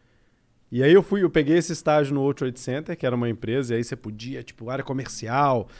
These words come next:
Lá eu aprendi, cara, a ser vendedor.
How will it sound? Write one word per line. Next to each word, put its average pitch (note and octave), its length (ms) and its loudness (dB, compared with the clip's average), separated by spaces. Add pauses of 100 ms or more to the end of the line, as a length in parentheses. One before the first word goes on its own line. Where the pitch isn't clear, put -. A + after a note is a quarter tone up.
(260)
Lá D3 260 0
eu F3+ 120 2
aprendi, B2 580 -2
cara, G2 380 -8
a A2+ 100 -8
ser C#3 240 -6
vendedor. A#2 680 -6